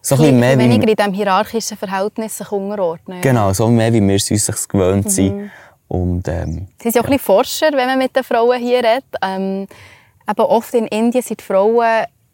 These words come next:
Speaker 2: auch uns gegenüber halt so ein bisschen unterwürfig gewesen. Und das haben wir hier eigentlich nicht so festgestellt.
Speaker 1: Mhm.
Speaker 2: Und das war noch so erfrischend gewesen.
Speaker 1: Genau, genau. Ja, das so ein bisschen als zwei kleine Zitatchen zum Mitnehmen, wo irgendwie die zehn Wochen da hier, beziehungsweise zwei Länder,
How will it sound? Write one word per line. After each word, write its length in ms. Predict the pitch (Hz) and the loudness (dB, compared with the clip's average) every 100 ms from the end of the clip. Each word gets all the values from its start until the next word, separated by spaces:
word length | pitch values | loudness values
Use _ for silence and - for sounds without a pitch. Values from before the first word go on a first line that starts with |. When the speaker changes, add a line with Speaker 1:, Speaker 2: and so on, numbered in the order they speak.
| - | -6
Speaker 2:
auch 60 | 214 220 | -4 -2
uns 300 | 226 269 - | 2 2 0
gegenüber 640 | 247 254 262 247 247 240 214 | -6 -4 -4 -2 -4 -4 -6
halt 200 | 202 - | -8 -8
so 80 | 214 | -4
ein 40 | |
bisschen 140 | 226 | -2
unterwürfig 680 | 214 233 254 226 214 - 254 - | -2 -4 -4 -2 -2 -2 -8 -8
gewesen. 160 | - | -4
Und 80 | 226 | -4
das 120 | 208 | -4
haben 140 | 190 185 | -6 -8
wir 60 | |
hier 160 | 185 214 | -6 -6
eigentlich 200 | 208 208 | -6 -8
nicht 180 | 202 - | -12 -8
so 80 | 220 | -6
festgestellt. 500 | 202 196 - 175 208 | -6 -8 -4 0 2
Speaker 1:
Mhm. 60 | |
Speaker 2:
Und 60 | 90 | 2
das 180 | - - | -2 -4
war 60 | |
noch 140 | 208 202 | -4 -4
so 160 | 214 | -4
erfrischend 600 | 208 190 185 185 - 208 | -4 -6 -10 -10 -8 -10
gewesen. 260 | - 185 180 - | -8 -10 -10 -4
Speaker 1:
Genau, 360 | 101 90 82 | -2 -2 -6
genau. 400 | - - - 98 - _ - - - _ | -8 -10 -10 -12 -16 _ -20 -20 -20 _
Ja, 240 | 78 78 80 - | 0 0 -2 -4
das 180 | 107 - | -4 0
so 80 | 104 | 0
ein 60 | |
bisschen 200 | 101 107 | 2 2
als 360 | 98 98 - - _ _ | 2 0 -4 -12 _ _
zwei 220 | - 113 110 | -4 0 2
kleine 420 | 113 110 113 107 - | 4 4 4 0 -2
Zitatchen 640 | - 110 101 104 113 113 | -2 0 2 2 2 -2
zum 180 | - 101 | 0 0
Mitnehmen, 360 | 101 - 92 98 | 0 0 -2 0
wo 100 | 95 | 2
irgendwie 220 | 98 95 | 2 0
die 180 | 95 90 | 0 -2
zehn 260 | - 87 87 | 0 0 0
Wochen 400 | 90 - 98 92 _ _ _ _ _ _ | -2 -2 -6 -6 _ _ _ _ _ _
da 100 | 92 | -2
hier, 200 | 95 92 | 0 2
beziehungsweise 400 | 92 90 92 90 | 0 -2 -2 -4
zwei 180 | - 85 | -4 -4
Länder, 340 | 82 82 92 | -2 -2 -4